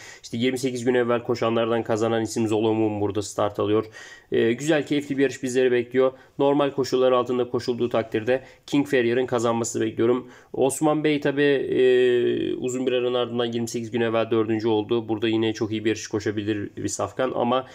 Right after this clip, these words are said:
ben King Farrier'dan yana tercihimi, oyumu kullanıyorum diyeyim hatta. Yani King Farrier'a burada, e, güvenmek istiyorum. Sekiz numarayı tek bırakıyorum. Ama ilk ayakta da tek vardı.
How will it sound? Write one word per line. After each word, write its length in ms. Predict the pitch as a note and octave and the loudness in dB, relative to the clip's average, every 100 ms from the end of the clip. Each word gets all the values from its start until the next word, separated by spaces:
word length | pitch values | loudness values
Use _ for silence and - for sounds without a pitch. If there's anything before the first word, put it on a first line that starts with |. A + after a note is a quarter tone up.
| - - | -18 -2
ben 160 | B2+ A#2+ | -2 0
King 240 | C3 A#2+ | -4 -2
Farrier'dan 500 | C3 B2 A#2 G#2+ A2 | 0 0 0 0 0
yana 460 | G#2+ A2 A#2+ B2+ - | 0 0 0 -2 -2
tercihimi, 680 | A2+ A2+ G2+ G#2 A#2 A#2+ - | 0 0 0 0 2 0 0
oyumu 540 | A2+ G#2+ G#2+ A2+ B2+ - | 0 2 2 0 -4 -6
kullanıyorum 600 | A2 G#2+ G#2+ G#2+ G#2 F#2+ | 0 2 2 2 0 0
diyeyim 140 | G2 | -2
hatta. 360 | F#2+ F#2+ G#2+ G#2+ | -2 -2 -2 -2
Yani 320 | G#2 G2 F#2+ | -2 -2 -2
King 220 | - G#2 | -4 -2
Farrier'a 460 | A2 G2+ G2 G2 F#2+ | 0 0 -2 -2 -4
burada, 320 | G#2 G2+ G2+ F#2 - - _ | -4 0 0 -2 -16 -20 _
e, 300 | G#2+ G2+ G2+ | 2 2 2
güvenmek 460 | G#2 A2 G#2 G2+ G2 | 2 2 2 0 -4
istiyorum. 520 | - - G#2 A#2+ A#2+ - - - - - | -8 0 2 2 -2 -12 -20 -18 -16 -6
Sekiz 340 | C#3 A2+ A2 | -4 -2 0
numarayı 320 | G#2+ G#2+ A#2+ | 2 2 2
tek 220 | A#2+ A2+ | 0 -2
bırakıyorum. 460 | G#2 G2+ G2 A2 B2 C3+ | -2 -2 -2 -2 -2 0
Ama 320 | C3+ C3+ - | 0 0 -2
ilk 240 | C3+ B2 C3 | -4 -2 -2
ayakta 380 | B2 B2 B2 | -2 0 -2
da 60 | A2+ | -2
tek 300 | - A2+ - | -4 -4 0
vardı. 500 | G#2+ G2+ A2+ A#2+ | -2 0 0 -2